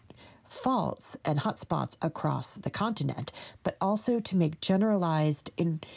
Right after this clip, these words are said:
inferences about the types of earthquakes that are prevalent in different regions. In the Northeast, we generally have reverse faults. This is where the fault actually moves upward relative to the baseline rather than sinking.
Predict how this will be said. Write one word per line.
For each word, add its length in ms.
inferences 800
about 220
the 80
types 400
of 160
earthquakes 680
that 100
are 60
prevalent 540
in 120
different 340
regions. 640
In 120
the 80
Northeast, 880
we 100
generally 480
have 380
reverse 480
faults. 540
This 160
is 160
where 140
the 80
fault 360
actually 380
moves 400
upward 580
relative 440
to 100
the 100
baseline 560
rather 280
than 180
sinking. 520